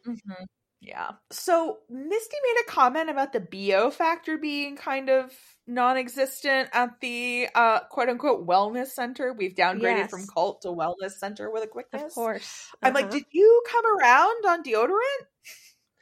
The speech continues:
Speaker 2: <laughs> Is that, is that allowed now, Misty? Well, Misty clearly has some kind of skincare routine too. Like, Misty's skin
Speaker 1: Mm-hmm,
Speaker 2: looks
Speaker 1: mm-hmm.
Speaker 2: amazing in this.
Speaker 1: I want to know where Walter is.
Speaker 2: <laughs> Oh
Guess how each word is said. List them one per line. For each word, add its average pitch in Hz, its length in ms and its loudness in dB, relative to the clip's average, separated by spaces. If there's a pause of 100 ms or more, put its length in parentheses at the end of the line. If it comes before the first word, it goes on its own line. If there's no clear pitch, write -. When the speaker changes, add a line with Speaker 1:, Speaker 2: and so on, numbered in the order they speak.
(280)
Speaker 2:
<laughs> - 880 -20
Is 220 140 -6
that, 240 260 0
is 247 80 -2
that 240 100 0
allowed 220 400 0
now, 262 340 -2
Misty? 359 400 -4 (340)
Well, 381 100 2
Misty 466 200 2
clearly 605 400 -4
has 392 100 0
some 381 120 0
kind 392 160 -4
of 254 80 -4
skincare 240 540 -4
routine 196 440 -6
too. 226 280 -6 (160)
Like, - 280 -12 (300)
Misty's 262 480 -6
skin 277 220 -2
Speaker 1:
Mm-hmm, 262 40 -2
Speaker 2:
looks - 180 -2
Speaker 1:
mm-hmm. 247 80 0
Speaker 2:
amazing 208 440 -2
in - 160 -10
this. - 500 -14 (160)
Speaker 1:
I 349 560 2 (480)
want 262 580 -2
to 349 340 0
know 285 280 2
where 302 260 -4 (120)
Walter 311 640 4
is. 202 840 0
Speaker 2:
<laughs> 381 60 -2 (220)
Oh 508 540 6